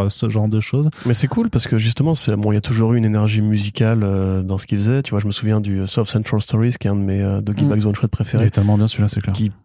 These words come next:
Speaker 2: pioche à fond dans, euh, les thèmes de la culture hip-hop, et cetera. Et ils ont une culture qui va du rap, qui court vers le métal, très métal quand même, parce que là, par exemple, la, la bande-annonce qui est magnifique, hein. Franchement, faites de l'animation, les gars, on,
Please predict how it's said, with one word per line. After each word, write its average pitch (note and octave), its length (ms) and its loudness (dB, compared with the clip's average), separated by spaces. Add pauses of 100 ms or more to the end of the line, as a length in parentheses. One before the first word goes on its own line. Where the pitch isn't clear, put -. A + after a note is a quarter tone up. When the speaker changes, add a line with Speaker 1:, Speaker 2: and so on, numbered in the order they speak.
(100)
Speaker 2:
pioche A#2 280 2
à A2 80 2
fond A#2 300 0
dans, A2 460 2
euh, G2 360 2
les G2+ 140 0
thèmes A2+ 300 0
de G#2+ 80 0
la G#2 80 0
culture G#2 320 -2
hip-hop, A2 420 0
et - 80 -2
cetera. A2 300 -2 (380)
Et G#2+ 100 0
ils A2 160 2
ont - 20 4
une C3 80 2
culture B2+ 320 0
qui A2+ 140 -2 (100)
va A#2 320 0
du A2+ 120 0
rap, A2+ 420 2
qui G#2+ 240 -2 (240)
court B2 180 0
vers G#2+ 140 2
le G#2+ 100 2
métal, A2+ 400 2 (120)
très - 200 0
métal A2+ 320 0
quand A#2 120 -2
même, A2+ 120 2
parce A2 140 -2
que A2+ 100 -6
là, G#2+ 80 0
par G2+ 120 0
exemple, G#2+ 200 -2
la, G#2 120 0 (460)
la A2 140 2
bande-annonce A#2 340 2
qui - 100 -2
est - 20 2
magnifique, A2+ 440 0
hein. G#2 280 2
Franchement, A2+ 300 -2
faites A#2+ 180 0
de A#2 40 2
l'animation, A2+ 380 2
les A2 100 2
gars, G#2+ 400 2
on, A2+ 280 -2